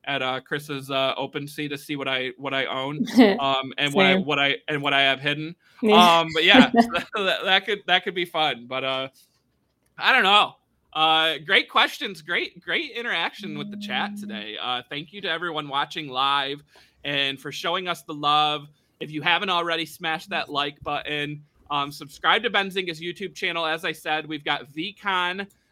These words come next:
Speaker 1: videos coming up soon with exclusive interviews. I mean, Dead Fellas, Cool Cats, Sup Ducks, uh, Gary V, um, G-Funk from Pixel Vault, Eric from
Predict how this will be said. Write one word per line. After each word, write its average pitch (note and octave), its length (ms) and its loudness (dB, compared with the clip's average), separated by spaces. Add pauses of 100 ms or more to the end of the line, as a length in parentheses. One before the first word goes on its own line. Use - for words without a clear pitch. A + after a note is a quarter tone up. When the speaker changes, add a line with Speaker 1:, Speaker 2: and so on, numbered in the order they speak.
(100)
Speaker 1:
videos F3 500 -4
coming F3 300 -4
up D#3+ 140 -4
soon F3 360 -6
with D3+ 160 -8
exclusive E3 680 -8
interviews. C#3+ 500 -6
I C3+ 80 -8
mean, C3+ 380 -10
Dead D3 300 -4
Fellas, B2 420 -8
Cool F3 280 -4
Cats, B2 500 -6 (240)
Sup - 480 -2
Ducks, B2+ 500 -6
uh, C#3 240 -2 (140)
Gary F3 340 -2
V, D3+ 540 -8 (320)
um, D3 680 -2 (200)
G-Funk F#3 680 -2
from D#3+ 220 -6
Pixel F3+ 460 -6
Vault, A#2 400 -6
Eric F3 340 0
from C#3+ 200 -14